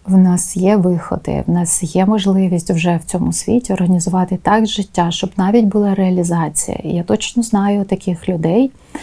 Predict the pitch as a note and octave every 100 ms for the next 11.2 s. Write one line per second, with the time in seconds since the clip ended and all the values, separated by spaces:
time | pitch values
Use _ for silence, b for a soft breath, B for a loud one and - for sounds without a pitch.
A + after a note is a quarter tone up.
0 | B B B B B _ G3+ G3 F#3+ F#3
1 | G3 G3 F#3+ G#3 F#3+ - F#3+ F3+ F#3 G3
2 | F#3 F3+ F3 F3 F3 F3 - F3 - -
3 | G3 F#3+ - F#3+ G3 G3 F#3+ F#3+ F#3+ F3
4 | F3+ G3+ A#3+ A#3+ A3+ A3+ _ B B B
5 | B B F#3+ - F#3+ A3+ B3 - - F#3+
6 | G3 F#3 F3 F3 - - - - F3+ F3
7 | F3 E3 F3+ G3+ G3 F#3+ F#3 F#3+ G#3+ G3+
8 | G3 F#3+ F#3+ - F3+ F#3+ F3+ A3 - F#3
9 | F3 E3 E3 A3+ G3+ F3+ E3+ G#3 A3+ G3
10 | F#3+ - F#3 - E3+ - G3 G#3 G#3 F3+
11 | E3+ -